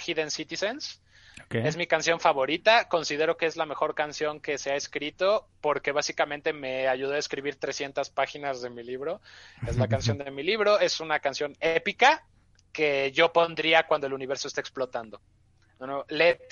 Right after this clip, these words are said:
Speaker 1: Me Out, de Hidden Citizens. Eh, de series, mi serie favorita hasta el día de hoy es un anime que se llama Made in Abyss.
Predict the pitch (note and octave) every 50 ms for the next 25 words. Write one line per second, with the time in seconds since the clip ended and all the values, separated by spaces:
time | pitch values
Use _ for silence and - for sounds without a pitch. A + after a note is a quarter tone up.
0 | - - E3 E3 E3 E3 D#3+ D#3+ F3 A3 C4+ - - - _ C#3 C3+ C3 - -
1 | D3+ D#3 D3 - - F#3+ - G3+ - B3 C#4+ D4 - - - - _ _ _ _
2 | _ _ _ _ _ _ _ _ _ _ _ _ _ _ _ _ _ _ _ _
3 | _ _ _ _ _ _ _ _ _ _ _ - C3+ C#3 C3+ C3+ C3+ C3+ C3 C3
4 | B2+ C3 C3 C3 B2+ A#2+ - _ _ _ _ _ _ _ _ _ _ _ _ _
5 | _ _ _ - B2 B2+ - - - - G3+ A3+ B3+ C#4 C4+ B3+ A3+ G3+ G3 G#3+
6 | B3+ E4 - - - - - - _ - - - - - - - - - D#3+ D#3+
7 | D#3 D3+ D3 D3 - - F3+ F3+ F#3 F3+ F3+ - E3+ D#3 C3+ C3+ C3+ C#3 D3+ E3
8 | - - F#3+ G3+ - - D3+ D3 C#3 - - - C#3 C3 C3 D3 D#3 D3+ D3 C#3+
9 | C#3 C#3+ D3 D#3+ D#3 - D#3 D3+ - - D#3 D3+ D3+ D3 D3 D3+ D3+ D3+ D#3 D#3
10 | D3+ D3+ D3+ - C3 - - B2+ B2 C3+ C#3 C#3+ C#3 C3+ C#3 C#3 C#3 C#3+ D3 D#3
11 | D#3 - - - C#3+ C3+ B2+ A#2+ B2 D#3 B3+ D#4+ - - - -